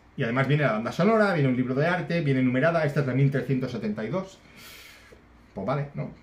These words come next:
Pero la verdad es que es una edición muy chula. La caja es bastante feota por el lado, pero por delante es bonita, ¿vale? ¿Por qué no lo he abierto? Ya lo sabéis, porque lo tengo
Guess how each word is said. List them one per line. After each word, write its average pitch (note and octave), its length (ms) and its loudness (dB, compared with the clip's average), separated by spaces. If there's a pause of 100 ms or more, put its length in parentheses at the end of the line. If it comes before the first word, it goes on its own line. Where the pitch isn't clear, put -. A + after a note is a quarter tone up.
(460)
Pero C#3+ 80 4
la C#3+ 60 8
verdad D#3 160 8
es F3 60 2
que G3+ 60 6
es F3+ 60 6
una F#3+ 160 4
edición E3+ 260 6
muy C#3+ 160 6
chula. A#2 240 0
La G2 100 -6
caja C#3+ 300 2
es C#3 100 2
bastante C3+ 360 0
feota C3+ 580 0
por A#2+ 120 -2
el A#2+ 120 0
lado, G3+ 240 0
pero C3 160 2
por A#2+ 160 0
delante C#3+ 540 -2
es C#3 240 -4
bonita, F2+ 500 -12
¿vale? - 160 -18 (400)
¿Por D3+ 160 6
qué F3+ 100 4
no G#3 120 8
lo F#3+ 100 8
he F#3 60 8
abierto? F3+ 360 4
Ya A#2+ 220 -2
lo D3 80 0
sabéis, A2 500 -6
porque A2 260 -4
lo G#2+ 100 -2
tengo D3+ 480 2